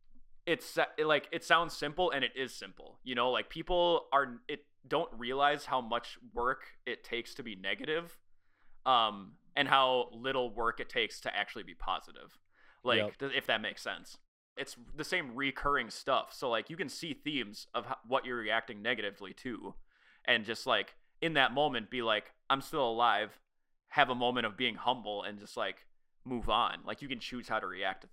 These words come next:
Speaker 1: things, you know? Like, that's the power that you have.
Speaker 2: Yep.
Speaker 1: And it's weird, like, working in retail, too, because, like,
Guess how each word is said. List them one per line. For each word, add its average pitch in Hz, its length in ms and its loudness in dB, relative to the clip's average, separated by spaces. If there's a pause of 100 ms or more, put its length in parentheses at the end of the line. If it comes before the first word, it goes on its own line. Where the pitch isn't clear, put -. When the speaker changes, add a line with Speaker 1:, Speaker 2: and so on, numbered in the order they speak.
Speaker 1:
things, - 280 -20 (140)
you 120 100 -6
know? 95 160 -4
Like, 101 240 -6
that's 127 220 2
the 147 100 2
power 117 340 4
that 95 120 -6
you 98 140 -14
have. - 420 -6 (400)
Speaker 2:
Yep. 113 280 0 (300)
Speaker 1:
And 143 120 0
it's 139 120 -4
weird, 160 220 2
like, 131 200 2
working 143 260 0
in 110 120 -8
retail, 120 380 -2
too, 127 260 -6
because, 98 320 -6
like, 98 280 -4